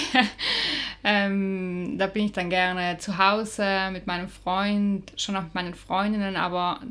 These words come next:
da brauche ich dann wirklich nicht unbedingt Aktivitäten, wo ich jetzt mit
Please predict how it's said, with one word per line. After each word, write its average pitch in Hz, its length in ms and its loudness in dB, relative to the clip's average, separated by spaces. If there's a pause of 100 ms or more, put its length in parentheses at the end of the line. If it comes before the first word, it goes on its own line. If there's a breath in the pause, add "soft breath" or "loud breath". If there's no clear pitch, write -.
da 185 220 0
brauche 190 320 0
ich - 60 -12
dann 180 200 -4
wirklich 196 400 -6
nicht 208 340 -2
unbedingt 185 640 -4
Aktivitäten, 185 800 -4
wo 180 160 -4
ich 180 240 -10
jetzt - 260 -12
mit 185 160 -8